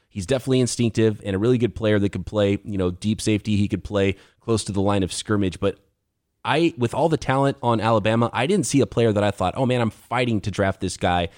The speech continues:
in the top twenty." So I think forty-three feels a lot more right for Xavier McKinney, and I think he could be on the board here because we, we saw him work out, and I talked about how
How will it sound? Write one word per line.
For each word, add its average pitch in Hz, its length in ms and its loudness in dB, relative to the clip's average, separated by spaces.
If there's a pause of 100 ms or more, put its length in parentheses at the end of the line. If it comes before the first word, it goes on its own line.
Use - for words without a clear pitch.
(140)
in 104 120 -2
the 98 60 -2
top - 300 -2
twenty." 120 380 0
So 107 180 0
I 123 100 2
think 131 220 -2
forty-three 113 480 0
feels 95 240 0
a 85 60 -2
lot 92 260 -2
more 101 240 0
right 90 260 2
for 95 140 -6
Xavier 87 320 0
McKinney, 95 380 -2 (180)
and 156 140 -2
I 254 40 0
think 247 200 -2
he 226 120 0
could 214 280 -2
be 104 160 0
on 80 100 -2
the 82 80 -2
board 82 240 -2
here 85 140 -2
because 101 340 -2
we, 110 240 -6 (420)
we 120 160 -4
saw 143 260 0
him 139 180 2
work 131 200 2
out, 151 320 2
and 127 160 2
I 117 60 2
talked 147 260 -2
about 139 160 2
how 123 200 2